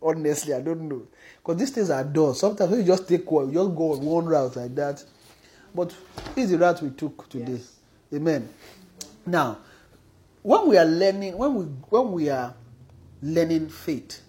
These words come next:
Speaker 1: or when we, when we are learning, because when we are in milk, what we are learning is faith, right? Those area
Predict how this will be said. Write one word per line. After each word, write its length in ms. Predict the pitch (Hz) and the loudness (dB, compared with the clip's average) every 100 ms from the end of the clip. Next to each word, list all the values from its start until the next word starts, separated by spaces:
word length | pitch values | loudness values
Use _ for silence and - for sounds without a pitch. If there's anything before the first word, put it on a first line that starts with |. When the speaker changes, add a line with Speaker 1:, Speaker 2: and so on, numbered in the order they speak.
| _ - - | _ -20 -8
Speaker 1:
or 100 | 131 | 0
when 120 | 175 | 2
we, 120 | 156 | 2
when 200 | 135 165 | 0 0
we 120 | 165 | 0
are 120 | 127 113 - | 0 -4 -12
learning, 420 | 139 143 147 147 135 | -4 -4 -2 -4 -6
because 200 | 131 127 | -6 -4
when 100 | 196 | -2
we 80 | |
are 40 | 147 | -2
in 160 | 123 | -2
milk, 140 | 143 131 | -2 -2
what 100 | 156 | -2
we 60 | |
are 40 | 123 | -2
learning 220 | 131 127 | -4 -4
is 160 | 113 - | -6 -8
faith, 340 | 175 113 - - _ _ _ _ _ - | -8 -10 -16 -20 _ _ _ _ _ -10
right? 280 | 110 131 - _ _ _ _ - _ _ _ | -8 -8 -12 _ _ _ _ -20 _ _ _
Those 340 | 147 240 262 - | 2 4 2 4
area 420 | 180 156 110 | 4 4 -2